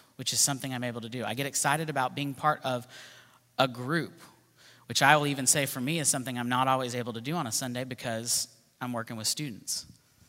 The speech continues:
For our students, I get excited about it because guess what? We get to more intentionally disciple them and spend time on them and try to love on them and not just do it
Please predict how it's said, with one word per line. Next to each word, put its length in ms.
For 160
our 100
students, 440
I 120
get 140
excited 420
about 240
it 80
because 260
guess 240
what? 160
We 120
get 160
to 100
more 240
intentionally 680
disciple 500
them 300
and 120
spend 360
time 320
on 200
them 260
and 100
try 180
to 80
love 260
on 180
them 360
and 120
not 240
just 280
do 200
it 180